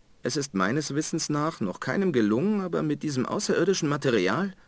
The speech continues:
Oder glaubst du, dass Massimo Gattuso so einen Zirkus veranstalten würde, wenn das Artefakt nur einen archäologischen Wert für ihn hätte? Die Sekte glaubt, dass er kurz davor ist, diese Technik einzusetzen.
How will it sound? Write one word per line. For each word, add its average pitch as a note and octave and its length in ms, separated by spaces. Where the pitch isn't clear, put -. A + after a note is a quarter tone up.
Oder F#3+ 280
glaubst C#3 340
du, C3+ 60
dass F#2+ 240
Massimo G#2+ 440
Gattuso A#2 580
so G#2 120
einen F#2+ 200
Zirkus B2+ 360
veranstalten A2+ 680
würde, A#2+ 280
wenn F2+ 120
das E2+ 180
Artefakt G#2+ 600
nur G#2 120
einen F#2 180
archäologischen A2+ 800
Wert B2 180
für D3+ 160
ihn C3 80
hätte? D3+ 340
Die A2 200
Sekte B2+ 360
glaubt, G2+ 360
dass G2+ 160
er G2 80
kurz - 280
davor A#2+ 380
ist, G3 160
diese A#2+ 240
Technik C#3+ 400
einzusetzen. F#2 720